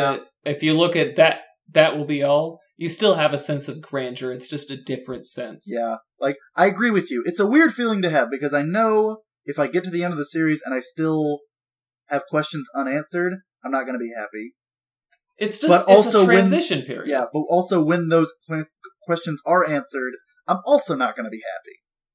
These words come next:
Speaker 2: I don't know.
Speaker 1: You, you just have to transition from the sense of wonder to, you know, the sense of the just sheer immensity of the homeworld as you learn more about them. You have to manage that transition well. I think,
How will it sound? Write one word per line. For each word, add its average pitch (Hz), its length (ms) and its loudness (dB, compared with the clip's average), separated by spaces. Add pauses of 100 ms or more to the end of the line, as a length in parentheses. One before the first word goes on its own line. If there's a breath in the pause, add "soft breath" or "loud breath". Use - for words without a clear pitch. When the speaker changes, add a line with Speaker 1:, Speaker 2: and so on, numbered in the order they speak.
(580)
Speaker 2:
I 139 100 -2
don't 123 100 -4
know. 208 120 -4
Speaker 1:
You, - 100 -8
you 233 100 -6
just 302 220 -2
have 262 160 2
to 233 80 -10
transition 160 840 -2
from 131 420 -4
the 135 60 -8
sense 175 400 0
of - 160 -4
wonder 123 720 -2 (100)
to, 127 520 -6 (300 soft breath)
you 143 140 -8
know, 127 100 -4
the 127 160 -6
sense 156 460 0
of 131 260 -4 (100)
the 135 380 -2
just 147 240 -4
sheer 151 340 0
immensity 139 640 0
of 127 80 -4
the 123 100 -2
homeworld 131 480 -4
as 117 160 -4
you 135 140 -4
learn 135 260 -4
more 120 220 -8
about 123 340 -6
them. 101 220 -8
You 139 100 -4
have 151 140 0
to - 80 -8
manage 127 340 -6
that 120 160 -6
transition 123 480 -12
well. 117 80 -2
I 131 80 0
think, 202 280 0